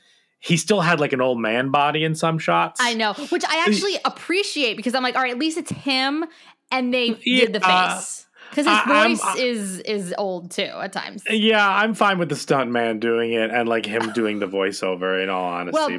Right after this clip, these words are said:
Speaker 1: But
Speaker 2: and he's alive. I, I, my issue is, like, going back to, like, Cushing for, like, you know, Rogue
Speaker 1: Oh,
Speaker 2: One.
Speaker 1: yeah.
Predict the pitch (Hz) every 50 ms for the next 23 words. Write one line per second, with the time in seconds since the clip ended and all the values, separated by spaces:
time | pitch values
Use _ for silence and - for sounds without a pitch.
0 | 214 240 240 254 247 - 320 311 320 381 403 370 392 320 269 254 262 269 262 220
1 | 135 110 127 175 196 - - 240 240 240 220 - 226 240 247 247 226 233 - _
2 | _ _ _ _ - 247 226 240 254 262 277 320 330 302 277 233 - - 247 220
3 | 214 190 202 208 190 175 - - _ _ _ 202 220 196 180 180 - 226 220 214
4 | 202 190 190 180 180 - - 185 151 - - - - 240 214 214 - 175 143 143
5 | 151 - - 180 170 165 160 147 143 156 - _ _ _ _ _ _ - 220 190
6 | 185 175 170 165 165 170 175 196 190 180 156 165 175 175 196 - 170 - 202 196
7 | 208 196 196 190 - -